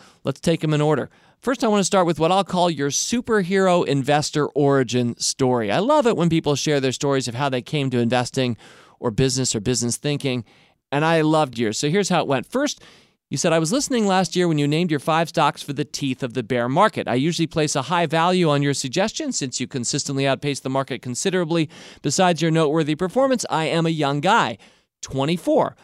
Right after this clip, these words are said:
My first intro to investing was in an Arby's when I was about ten years old. Using me and the names of my friends at the time, my father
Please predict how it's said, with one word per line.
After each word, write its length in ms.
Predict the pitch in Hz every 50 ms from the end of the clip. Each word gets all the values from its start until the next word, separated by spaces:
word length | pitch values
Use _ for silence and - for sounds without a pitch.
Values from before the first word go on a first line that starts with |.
| _ _
My 160 | - 127 131
first 320 | 135 - 180 185 170 -
intro 320 | - 147 147 143 - 170 165
to 180 | 170 160 151
investing 540 | 151 147 143 139 139 139 139 - 247 247 214
was 260 | 180 180 185 190 170
in 280 | - - 175 190 196 185
an 180 | 135 202 208 - - -
Arby's 640 | 156 180 202 262 233 320 254 165 117 - - - - _ _ _ _ _
when 140 | _ - 151
I 80 | 175 208
was 120 | 233 220
about 380 | 269 220 190 175 156 156 165 -
ten 300 | - - 165 151 156 156
years 200 | 156 160 156 135
old. 320 | 147 143 135 120 113 - _ _ - - _ _ _ _
Using 420 | - 143 208 214 226 240 214 190
me 320 | 185 202 220 240 269 277 214
and 160 | - 147 147
the 60 | 147
names 380 | 147 151 156 180 214 226 185 185
of 100 | 175 151
my 220 | 160 175 202 247
friends 480 | 240 - - 247 233 220 226 220 196 -
at 260 | - 165 220 - -
the 80 | 320
time, 480 | 240 - - 170 156 135 131 131 127 92
my 320 | 113 123 139 165 226 285
father 600 | 254 - - - 294 294 277 160 139 135 135 143